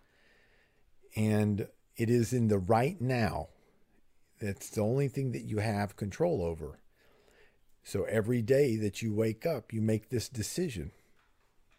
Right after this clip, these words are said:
that you're, what you're going to do with your day. And you only get to make that decision for that day once.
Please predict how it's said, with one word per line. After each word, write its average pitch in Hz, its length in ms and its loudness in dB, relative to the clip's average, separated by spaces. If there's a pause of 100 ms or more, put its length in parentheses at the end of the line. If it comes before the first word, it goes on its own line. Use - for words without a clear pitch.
(220)
that - 260 -6
you're, 107 200 -4 (100)
what 104 240 -4
you're 127 100 -4
going 127 300 0
to 127 100 -2
do 143 200 2
with 120 140 -2
your 107 180 0
day. 113 340 0 (480)
And 110 140 0
you 123 180 4
only 151 220 4
get 143 160 0
to 151 80 -2
make 135 260 0
that 131 180 0
decision 117 480 -2
for 123 200 -4
that 123 260 2
day 123 240 2
once. 110 560 -2